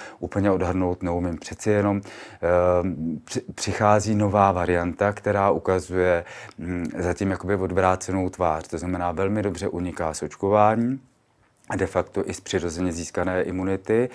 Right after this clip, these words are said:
I to lze, je její charakteristika. A, mm, stávající očkování by na tu novou variantu a potažmo možná na ty další následující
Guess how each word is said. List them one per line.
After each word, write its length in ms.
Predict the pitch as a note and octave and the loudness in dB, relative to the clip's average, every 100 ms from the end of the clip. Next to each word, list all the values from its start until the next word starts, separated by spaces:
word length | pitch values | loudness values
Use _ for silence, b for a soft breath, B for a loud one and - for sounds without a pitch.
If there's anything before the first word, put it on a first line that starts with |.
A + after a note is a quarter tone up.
| B B | B B
I 120 | G#2+ G#2+ | -4 -4
to 240 | - F2+ | -2 -2
lze, 240 | F2 G2 - | 0 -2 -4
je 540 | F#2+ F2+ F#2 F#2 G2+ - | -4 -4 0 0 -2 -6
její 460 | F#2+ D#2+ E2+ F2+ F#2 | -10 -6 -4 -4 -4
charakteristika. 880 | - F#2 - G2+ G2+ - A2 B2 - B B B B B | -2 -2 -2 -4 -4 -6 -2 0 -2 B B B B B
A, 360 | G2 G2 G2+ G2 | 6 8 6 4
mm, 520 | D#2 G2 G2 G2 G2 | 0 -2 -2 -2 -4
stávající 540 | G2 G2+ G2 A2+ G#2+ A2 | -2 -2 0 0 0 -2
očkování 800 | - A#2 A2+ G#2+ G#2+ A2 A2 G#2+ B B F#2+ | -2 0 4 4 4 2 0 -2 B B -4
by 420 | F#2+ G#2+ G#2 G#2 | 0 2 2 2
na 320 | G#2 G2 G2 | 0 0 0
tu 200 | - G#2+ | -2 -2
novou 280 | G#2+ A2 G#2+ | 2 2 2
variantu 500 | G2 F#2 F#2 F#2 B2 | 4 4 2 0 -2
a 60 | |
potažmo 460 | - F#2+ G2+ F#2+ G#2 | -2 -2 -2 -2 -2
možná 380 | G2 F2 G2+ G2+ | -2 -2 -2 -2
na 100 | F#2 | -2
ty 140 | A2 | 0
další 400 | G2+ F#2+ F2+ G2+ | 2 2 0 -2
následující 840 | G#2 F#2 - F2+ F#2+ F#2 - G2+ | -2 -2 -4 -4 -2 -4 -4 -6